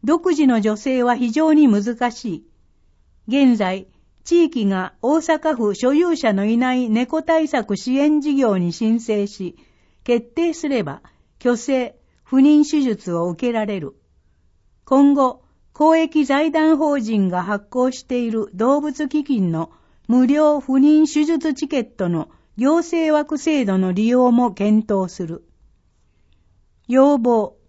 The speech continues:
自己負担で手術している方の負担軽減のために、早期に無料不妊手術チケットの行政枠の活用実施を求める。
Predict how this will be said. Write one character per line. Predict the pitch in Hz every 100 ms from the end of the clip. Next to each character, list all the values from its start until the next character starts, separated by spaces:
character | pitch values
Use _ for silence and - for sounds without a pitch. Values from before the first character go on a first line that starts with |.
| _ _ _ _ _ _
自 | 202 254
己 |
負 | 339 339 349
担 | 311 247
で | 208 196
手 | 320
術 | 277 233 214
し | -
て | 262 240
い | 226
る | 226
方 | 220 220 214
の | 196
負 | 180 214
担 | 277 294 294
軽 | 294 285 277
減 | 277 262
の | 254 240
た | 233
め | 233 220
に、 | 151 - _ _ _ _
早 | - 339 320
期 | - 208
に | 196 -
無 | 208 254
料 | 269 302 294
不 | 262 262
妊 | 294 302 294
手 | 285
術 | 269 233 262
チ | -
ケ | - 226
ッ |
ト | - 185
の | 170 156 - _ _
行 | 254 302
政 | 330 349 330
枠 | 262 208 190
の | 180
活 | 175 214 214 302
用 | 294 294
実 | 233 220
施 | - 240
を | 226
求 | 208 196 226
め | 214 202
る。 | 175